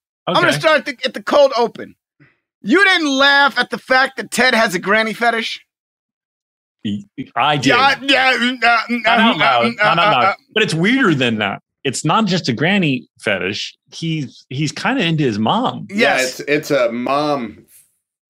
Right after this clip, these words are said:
Speaker 3: granny fetish. It's, it's, it's trippy. I really liked it though too. It took me completely by surprise 'cause it kind of un-,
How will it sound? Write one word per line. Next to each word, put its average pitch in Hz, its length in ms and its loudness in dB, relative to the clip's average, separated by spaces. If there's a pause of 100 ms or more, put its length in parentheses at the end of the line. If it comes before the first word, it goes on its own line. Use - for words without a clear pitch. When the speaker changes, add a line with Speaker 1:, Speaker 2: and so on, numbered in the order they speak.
Speaker 3:
granny 98 420 -4
fetish. 90 480 -6
It's, - 280 -12
it's, - 420 -10
it's 113 200 -10
trippy. 117 420 -2
I 107 40 0
really 127 280 -2
liked 117 280 -4
it 113 140 -10
though 104 160 -6
too. 113 240 -6
It 107 100 -10
took 131 200 -10
me 117 220 -8 (120)
completely 135 680 -4
by 117 220 -4
surprise 117 420 -8
'cause 117 160 -12
it 113 80 -18
kind 143 180 -4
of - 120 -10 (580)
un-, 139 280 -2